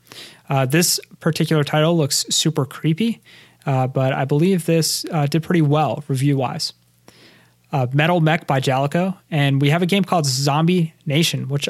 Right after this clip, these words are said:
I haven't heard of before. I'm just reading about it for the first time in Nintendo Power, and the description of this game is so ridiculous, I have to read it to you. "Four stages of zombie zapping action await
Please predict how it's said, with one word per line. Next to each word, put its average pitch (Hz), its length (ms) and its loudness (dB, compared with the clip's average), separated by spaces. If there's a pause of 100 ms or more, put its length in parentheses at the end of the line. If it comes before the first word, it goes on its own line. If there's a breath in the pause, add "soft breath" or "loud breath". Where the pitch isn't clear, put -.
I 147 240 0
haven't 208 300 -2
heard 214 280 2
of 135 220 0
before. 139 480 -6 (100)
I'm 135 220 -2
just 160 260 0
reading 175 280 4
about 139 200 0
it 127 60 -6
for - 100 -8
the 135 80 -4
first 175 360 -2
time 160 200 2
in 139 80 0
Nintendo 139 400 -2
Power, 151 340 0
and 135 300 -4 (560 loud breath)
the 147 240 0
description 220 440 0
of 190 60 2
this 156 100 0
game 185 200 2
is 143 120 0
so 175 180 2
ridiculous, 165 560 0
I 135 120 -2
have - 260 -2
to 151 80 0
read 156 180 0
it 127 100 -4
to 143 100 -8
you. 180 180 -12 (500 loud breath)
"Four 180 320 -2
stages 170 500 0
of 151 200 -6
zombie 160 380 2
zapping 143 520 0
action 131 380 -2
await 135 460 0